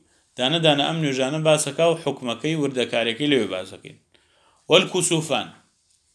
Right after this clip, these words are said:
خۆرگیرانی مەبەستە و مانگیران. پێیان دەوترێ کوسوفان و پێیان دەوترێ خوسوفان و پێیان دەوترێ سەڵات الکوسوفی والخوسوف.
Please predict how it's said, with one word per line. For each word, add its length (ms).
خۆرگیرانی 760
مەبەستە 400
و 60
مانگیران. 640
پێیان 240
دەوترێ 440
کوسوفان 640
و 120
پێیان 200
دەوترێ 240
خوسوفان 600
و 80
پێیان 400
دەوترێ 400
سەڵات 300
الکوسوفی 560
والخوسوف. 560